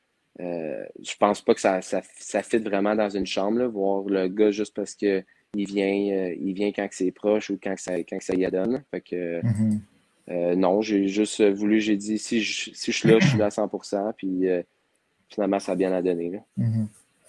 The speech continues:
Speaker 2: Si on, on regarde, là, peut-être, euh, ton parcours, t'as joué dans la, la J M Q à Drummondville puis à Saint John.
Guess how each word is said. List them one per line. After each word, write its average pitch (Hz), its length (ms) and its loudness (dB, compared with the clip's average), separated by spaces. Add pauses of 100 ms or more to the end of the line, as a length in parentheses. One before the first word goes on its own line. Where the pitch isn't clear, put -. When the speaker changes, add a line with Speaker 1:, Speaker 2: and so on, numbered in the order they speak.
(420)
Speaker 2:
Si - 180 2
on, 120 420 8
on 117 280 4
regarde, 135 480 8
là, 123 80 6
peut-être, 127 380 2
euh, 113 220 6 (360)
ton 131 200 6
parcours, 151 720 6
t'as 120 140 4
joué 127 160 2
dans 117 380 4
la, 117 280 4
la 120 200 6
J 117 160 2
M 117 120 0
Q 147 160 4
à 131 80 10
Drummondville 123 760 4
puis 123 120 0
à 117 140 6
Saint 120 360 6
John. 131 480 6